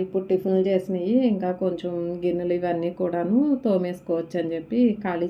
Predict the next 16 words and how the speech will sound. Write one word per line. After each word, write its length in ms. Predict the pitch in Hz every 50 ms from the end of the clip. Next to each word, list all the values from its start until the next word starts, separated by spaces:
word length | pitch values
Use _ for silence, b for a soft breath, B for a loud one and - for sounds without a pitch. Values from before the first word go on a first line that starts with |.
| 175
చేస్తున్నాను 440 | 180 175 170 - - 185 170 170 170 165
అనమాట. 300 | 165 165 165 160 156 214 226 277 339 370 B B B B B B B B B - -
ఇంక 100 | 247 247
ఇంకో 280 | 262 254 226 220 226 214 214 208
పక్కనైతే 520 | 196 208 - 196 202 208 202 190 226 233
దేవికి 400 | 226 196 190 180 175 185 190 185 - 180
కూడా 180 | 175 180 208 226 226
టిఫిన్ 320 | 208 185 185 - 180 180 180
వేస్తున్నాను. 560 | 180 175 170 - - - 170 165 165 175 214 269 349 370 B B B B B B B B B - - - 170
ఆ, 260 | 170 165 160 160 160 160 160
జడ 220 | 175 175 170 165
కూడా 260 | 165 - 190 185 196 202 202
వేసేసాను, 560 | 185 170 - 185 185 185 - 185 170 170 185 240 285 277 220
ఇంకా 140 | 208 190
రెడీ 320 | 180 175 165 160 156 165 175
అవుతుందన్నమాట. 720 | 180 180 175 175 - 170 170 170 165 165 165 165 160 151